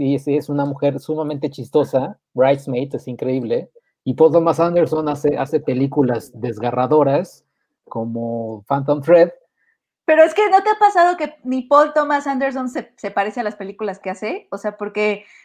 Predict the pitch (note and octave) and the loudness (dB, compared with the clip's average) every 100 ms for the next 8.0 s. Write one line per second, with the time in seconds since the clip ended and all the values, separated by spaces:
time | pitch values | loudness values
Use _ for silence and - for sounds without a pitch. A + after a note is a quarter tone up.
0 | - B3 C4+ C#4+ C#4 A3 A3+ A#3 A#3 A3 | -2 2 2 4 4 2 -2 -2 -2 -2
1 | G#3 F#3+ F#3 G3+ G3+ G#3+ G3 F#3+ G3+ G#3+ | -4 -6 -2 -2 -2 0 0 0 -2 -2
2 | A3 G3+ F3+ - F#3 F#3+ G3 G3 G3+ F#3+ | -4 -2 -2 2 2 2 2 0 2 4
3 | F#3 F3+ F3 - _ _ - G#3+ G3+ G3+ | 2 2 -2 -6 _ _ -2 2 4 4
4 | G#3 - G3 - G#3 F#3 F#3 F3+ G3 F#3+ | 2 -2 -6 2 4 4 2 -2 -6 -2
5 | F#3 F#3 A#3 - D#3+ A2 - D4+ D#4 D#4+ | 0 0 2 4 2 -2 -4 0 2 4
6 | D#4 D#4 C#4+ A3+ A3 A#3+ A#3+ B3 B3+ - | 4 2 2 -2 -2 -4 -2 -2 -2 0
7 | G#3+ G#3+ A#3 A3+ G3 G#3+ F#3+ G#3 G#3 C4+ | 2 2 2 -4 -6 -6 -6 -8 -8 -10